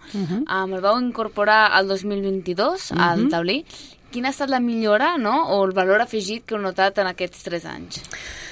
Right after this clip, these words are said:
Speaker 1: Clar, el tema de que hi hagi un hospital de dia específic, evidentment, ens ajuda,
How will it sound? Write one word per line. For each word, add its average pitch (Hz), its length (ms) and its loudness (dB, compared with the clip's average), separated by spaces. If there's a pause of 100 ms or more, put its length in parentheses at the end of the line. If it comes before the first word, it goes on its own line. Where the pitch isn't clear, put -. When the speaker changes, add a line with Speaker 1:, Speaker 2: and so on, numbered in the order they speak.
(180)
Speaker 1:
Clar, 226 300 6
el 185 80 0
tema 247 220 6
de 240 120 4
que 226 60 8
hi 214 80 8
hagi 202 100 2
un 214 80 2
hospital 202 400 4
de 190 80 8
dia 190 80 6
específic, 233 1080 4 (100)
evidentment, 165 460 4
ens 180 80 2
ajuda, 151 320 -2